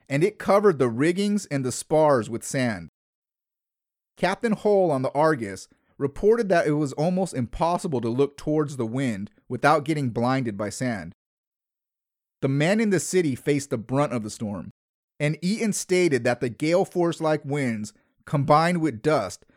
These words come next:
looked like smoke from a large fire. The heat also took a toll on the men, and the extreme temperature warped Eaton's table and books. Men reported that cups made of glass were too hot to hold,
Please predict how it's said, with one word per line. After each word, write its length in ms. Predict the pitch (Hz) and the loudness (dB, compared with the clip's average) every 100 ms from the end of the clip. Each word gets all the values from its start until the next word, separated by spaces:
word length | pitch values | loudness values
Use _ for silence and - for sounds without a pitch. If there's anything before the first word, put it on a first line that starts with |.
| _ | _
looked 240 | 120 143 175 | 0 2 2
like 180 | 175 139 | 0 -2
smoke 460 | - 139 151 147 | -4 2 2 0
from 160 | - 110 | -6 -6
a 40 | |
large 380 | 110 117 117 107 | -2 -2 -2 -4
fire. 440 | 135 131 107 80 - _ _ _ _ _ _ _ _ _ _ _ _ | -2 0 -2 -6 -14 _ _ _ _ _ _ _ _ _ _ _ _
The 80 | - | -8
heat 260 | 131 202 233 | -4 -4 -2
also 320 | 165 185 196 151 | 4 4 4 -2
took 200 | 147 135 | -2 -4
a 60 | |
toll 300 | 117 151 131 | -4 -2 0
on 80 | 117 | 0
the 80 | 117 | -2
men, 420 | 117 131 95 80 _ _ _ - | -2 -4 -6 -12 _ _ _ -6
and 140 | 143 | 0
the 140 | 156 | 0
extreme 560 | 151 - - 165 214 220 | 0 -6 -6 -2 0 -2
temperature 560 | - 196 208 185 - 131 | -2 -2 0 -2 -2 -4
warped 460 | 107 139 185 - | -2 0 0 0
Eaton's 320 | - 143 135 113 | -8 -6 -6 -6
table 540 | 156 156 127 101 - - | -2 -2 -2 -6 -10 -4
and 240 | 147 151 | -2 0
books. 480 | 123 143 - - - _ _ _ _ _ _ _ _ _ _ | 2 2 0 -12 -20 _ _ _ _ _ _ _ _ _ _
Men 300 | 123 143 226 | -2 0 4
reported 540 | 226 - - 196 190 | 4 2 2 2 2
that 240 | 139 127 - | 0 -4 -2
cups 320 | - 175 - | -2 -2 -2
made 180 | 170 160 | -2 0
of 100 | 120 | -2
glass 460 | 127 139 143 127 | 0 0 2 -2
were 100 | - | -4
too 280 | 113 - 180 | -8 -4 -2
hot 240 | 170 160 - | 0 -2 -2
to 100 | 117 | -4
hold, 420 | 147 139 104 | 0 0 0